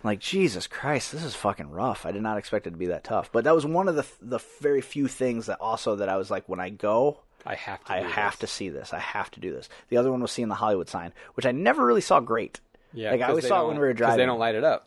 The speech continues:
Speaker 1: Yeah, they don't light it up at night.
Speaker 2: Yep.
Speaker 1: And, which I didn't know. Did you know that?
Speaker 2: Yeah, 'cause people that live there, it's a, it's a disruption to their life
Speaker 1: Yeah,
Speaker 2: and shit
Speaker 1: because
Speaker 2: like that.
Speaker 1: people are trying to drive up and see it when it's all
Speaker 2: Yeah.
Speaker 1: lit up at night. So I think nineteen ninety-three they stopped lighting
Speaker 2: Yeah.
Speaker 1: it, which is awesome. Tony didn't know.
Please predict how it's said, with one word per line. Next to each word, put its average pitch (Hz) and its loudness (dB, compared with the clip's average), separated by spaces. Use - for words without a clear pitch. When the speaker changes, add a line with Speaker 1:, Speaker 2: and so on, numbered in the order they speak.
Speaker 1:
Yeah, 226 6
they 123 4
don't 156 4
light 185 4
it 202 6
up 214 6
at 208 2
night. 143 0
Speaker 2:
Yep. 117 -12
Speaker 1:
And, 135 0
which 131 2
I 143 8
didn't 131 4
know. 107 0
Did 113 -4
you 147 0
know 170 4
that? 254 6
Speaker 2:
Yeah, 233 6
'cause 135 -2
people 156 -6
that 135 -4
live 151 4
there, 113 4
it's 127 -8
a, 117 -4
it's 127 -8
a 117 -10
disruption 120 0
to 110 -2
their 113 2
life 104 2
Speaker 1:
Yeah, 196 6
Speaker 2:
and 113 -2
shit 127 0
Speaker 1:
because 151 2
Speaker 2:
like 104 -8
that. 101 -2
Speaker 1:
people 185 2
are 160 4
trying 160 0
to 139 -6
drive 139 4
up 139 4
and 120 -10
see 185 2
it 151 2
when 127 -6
it's 127 -2
all 117 4
Speaker 2:
Yeah. 120 2
Speaker 1:
lit 123 2
up 117 0
at 117 -8
night. 131 -4
So 117 2
I 104 2
think 127 -6
nineteen 135 -6
ninety-three 127 -4
they 82 -6
stopped - -4
lighting 90 -6
Speaker 2:
Yeah. 69 -14
Speaker 1:
it, - -20
which - -2
is 156 -2
awesome. 120 2
Tony 120 2
didn't 131 2
know. 113 -2